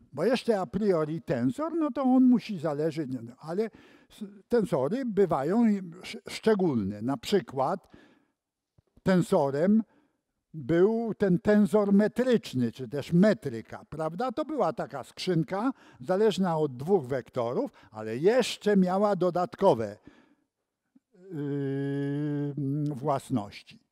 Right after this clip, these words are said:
Na przykład symetria, prawda? A tymczasem pole elektromagnetyczne to jest właśnie też taka skrzynka zależna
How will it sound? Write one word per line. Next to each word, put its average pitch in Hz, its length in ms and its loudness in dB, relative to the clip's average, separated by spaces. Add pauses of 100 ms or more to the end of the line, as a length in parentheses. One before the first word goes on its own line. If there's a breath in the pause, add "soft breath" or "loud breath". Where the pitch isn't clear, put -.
(280 soft breath)
Na 139 180 2
przykład 196 440 -4
symetria, 123 840 0
prawda? 135 440 -6 (520 loud breath)
A 127 100 -8
tymczasem 165 560 0
pole 330 300 -4
elektromagnetyczne 160 1600 -2 (340 soft breath)
to 156 120 0
jest 180 220 2
właśnie 233 680 2 (520 soft breath)
też 226 280 0
taka 143 340 -6
skrzynka 220 720 0
zależna 180 840 0